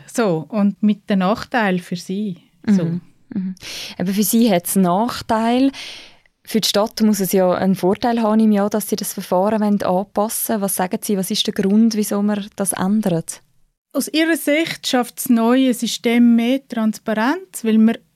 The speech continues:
Speaker 1: also alle wissen, welche Wohnungen das frei sind und sich alle können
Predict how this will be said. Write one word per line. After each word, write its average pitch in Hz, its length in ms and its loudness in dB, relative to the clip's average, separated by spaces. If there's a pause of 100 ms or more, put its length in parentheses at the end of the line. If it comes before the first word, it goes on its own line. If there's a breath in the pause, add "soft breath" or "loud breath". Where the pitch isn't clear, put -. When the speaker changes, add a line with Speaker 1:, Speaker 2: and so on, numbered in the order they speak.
(420)
Speaker 1:
also 190 320 -4
alle 247 540 2
wissen, 247 640 -2
welche 214 400 0
Wohnungen 277 420 0
das 320 240 -8
frei 285 400 -2
sind 330 540 -8 (100)
und 233 340 2 (220)
sich - 480 -4 (160)
alle 233 300 0
können 226 340 0